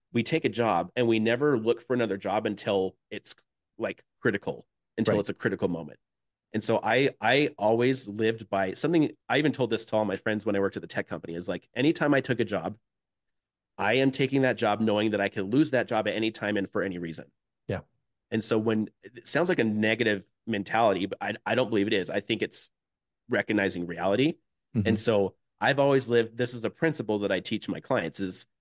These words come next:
Speaker 1: it's the able principle, always be looking elsewhere.
Speaker 2: Okay.
Speaker 1: And 'cause to me, it seems silly that the, the, the way that we look at our careers is so linear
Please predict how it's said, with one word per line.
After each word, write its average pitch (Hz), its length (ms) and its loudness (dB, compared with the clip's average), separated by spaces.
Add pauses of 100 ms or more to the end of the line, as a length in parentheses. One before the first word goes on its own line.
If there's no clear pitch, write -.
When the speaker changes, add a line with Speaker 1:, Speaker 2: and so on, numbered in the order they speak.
Speaker 1:
it's 107 140 -12
the - 160 0
able 107 260 2
principle, - 640 -8
always 107 260 4
be 107 140 0
looking 92 280 -2
elsewhere. - 440 -12 (640)
Speaker 2:
Okay. 98 200 -4 (920)
Speaker 1:
And 104 260 0 (440)
'cause 127 260 0 (680)
to 135 140 0
me, 160 160 6
it 139 200 4
seems 190 380 0
silly 110 600 2 (100)
that 110 220 2 (260)
the, 110 200 -2 (120)
the, 107 240 0 (580)
the 113 80 0
way 117 240 2
that 151 100 2
we 127 120 4
look 127 200 2
at 120 120 4
our 101 60 2
careers 107 540 0
is 110 100 -4
so 127 220 0
linear 107 640 0